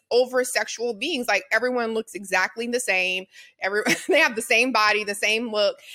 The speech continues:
and, and everything that could be positive, it's like, it, it is, everything is sexy and all of this stuff. And, and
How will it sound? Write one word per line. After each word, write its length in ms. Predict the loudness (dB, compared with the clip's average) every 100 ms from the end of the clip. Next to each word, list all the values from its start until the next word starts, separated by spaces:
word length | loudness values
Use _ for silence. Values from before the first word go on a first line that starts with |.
| -18 0
and, 480 | 4 6 6 4 -2 -2
and 140 | -2 0 0
everything 580 | 0 0 0 0 2
that 200 | 2 0
could 260 | 0 -2 -2
be 140 | -2
positive, 680 | -4 -2 0 0 0 2 2
it's 200 | 2 -2
like, 320 | 0 2 2 -2 _ _
it, 160 | -4 -2
it 140 | 0 2
is, 220 | 2 2
everything 440 | 2 0 0 -2 -2
is 140 | -2
sexy 460 | -4 -6 -6 -8 -4
and 100 | 0
all 220 | 0 0
of 80 | 0
this 220 | -2 -2
stuff. 240 | 0 -2 -4 -20 -6 0
And, 300 | 2 0 -4 0
and 360 | 0 0 -4